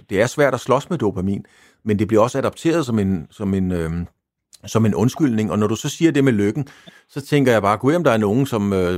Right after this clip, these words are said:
der er bare nogle mennesker, der er svære at gøre glade, ikke?" Altså, hvad fanden skal man gøre? Man kan, nogle mennesker kan man tilbyde hele verden, og så vil de hellere have noget andet.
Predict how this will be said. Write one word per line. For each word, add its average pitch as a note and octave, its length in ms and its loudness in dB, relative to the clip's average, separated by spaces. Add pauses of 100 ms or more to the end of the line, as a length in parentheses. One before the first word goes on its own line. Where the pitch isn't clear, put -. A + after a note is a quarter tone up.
(400)
der E2+ 120 -6
er - 20 -4
bare E2+ 200 -4
nogle E2+ 160 -6
mennesker, D#2+ 280 -10
der D#2 60 -4
er D#2 60 -4 (100)
svære D#2 140 -6
at D#2+ 80 -8
gøre D#2 160 -6
glade, E2 340 -4
ikke?" G2 200 -12
Altså, - 200 -14
hvad E2 100 -12
fanden E2+ 240 -8
skal - 120 -12
man F2 100 -6
gøre? F2 120 0
Man G2 120 0
kan, A2 100 0
nogle C#3+ 160 4
mennesker B2+ 260 0
kan A2+ 140 -2
man G#2+ 100 0
tilbyde B2 440 0
hele C3 200 4
verden, F2 200 -4
og A2 60 -6
så A2+ 80 -4
vil A#2+ 80 0
de A2 60 0
hellere G#2 160 0
have G2 180 -2
noget E2+ 140 -4
andet. D2 120 -10